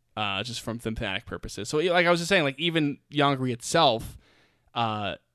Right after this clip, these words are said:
it, even though we've kind of seen it, um, its original Korean version is considered lost, so the only version American. But even within it, um, when people watch it, they, again,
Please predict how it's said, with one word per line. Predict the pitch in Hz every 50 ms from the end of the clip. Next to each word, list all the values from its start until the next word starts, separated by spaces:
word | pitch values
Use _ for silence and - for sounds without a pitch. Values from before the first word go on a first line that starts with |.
| _ _
it, | - 139 135 -
even | 131 131 131 127 127
though | 127 123 123
we've | 123 123 123 -
kind | - 131 123
of | 120
seen | 120 - - 147 139
it, | 131 - -
um, | 117 120 113 107 104 104 107 78 - -
its | - 120 120 -
original | - 127 131 143 135 123 127 120
Korean | - - 131 120 113
version | 110 117 107 104 110 107
is | 104 -
considered | - - 120 - 120 95 87 98
lost, | 104 101 87 85 110 -
so | - 107
the | 107 107
only | 110 110 107 104 104 104 - -
version | - 113 107 113 113 104
American. | 104 117 127 131 127 - - 107 107
But | 117 107
even | - 151 160 151 156 151 135 - - _ _ _ _ _ _
within | - 139 131 214 226 233
it, | 202 165 147 - _ _ _ _
um, | - 135 131 127 123 120 120 120
when | 117 123 123
people | 117 - 139 123 123 120
watch | 120 123 127 127 - 131
it, | 120
they, | 120 117 117 117
again, | - 120 117 127 123 117 113 117